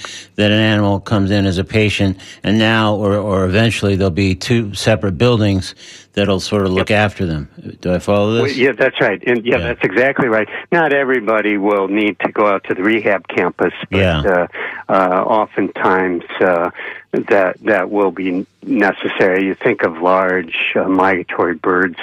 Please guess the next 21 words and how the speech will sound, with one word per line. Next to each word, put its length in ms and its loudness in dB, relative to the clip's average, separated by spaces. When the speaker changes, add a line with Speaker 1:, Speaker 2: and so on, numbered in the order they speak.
Speaker 2:
for 120 2
instance. 480 -2
Um, 760 0
you 160 2
know, 100 2
we 120 2
get 120 0
a 60 0
lot 200 2
of 100 -12
trumpeter 420 -2
swans. 580 0
Well, 420 2
it's, 180 -6
it's 260 -2
really 440 2
when 260 -2
we 180 2
have 200 0
a 80 -2
trumpeter 400 -4